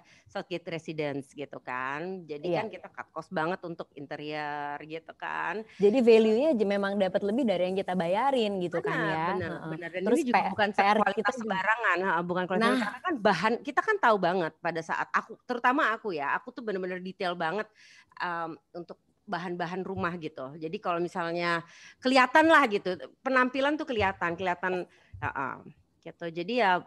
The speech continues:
Speaker 1: banyak sih value yang kita dapat dengan membeli Southgate Residence ini. So I'm, I'm kind of sure, la-, eh, udah makin yakin lagi gitu.
Speaker 2: <laughs>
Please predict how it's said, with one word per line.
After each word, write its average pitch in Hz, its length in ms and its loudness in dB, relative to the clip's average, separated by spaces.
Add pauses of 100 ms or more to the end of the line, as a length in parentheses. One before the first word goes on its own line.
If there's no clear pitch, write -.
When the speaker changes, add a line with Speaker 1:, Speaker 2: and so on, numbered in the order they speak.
(120)
Speaker 1:
banyak 233 400 4
sih 214 240 -2
value 180 400 2
yang 170 160 0
kita 175 160 -4
dapat 151 320 -6 (160)
dengan 156 320 -4
membeli 151 320 -4
Southgate 147 400 -8
Residence 151 400 -8
ini. 147 320 -10 (400)
So 208 160 -2
I'm, 220 560 2 (240)
I'm 214 400 4
kind 262 240 0
of 294 80 0
sure, 240 480 4 (160)
la-, 180 240 4 (240)
eh, 175 320 4
udah 202 160 6
makin 214 480 4
yakin 214 320 2
lagi 214 400 -2
gitu. - 320 -10 (160)
Speaker 2:
<laughs> 214 380 0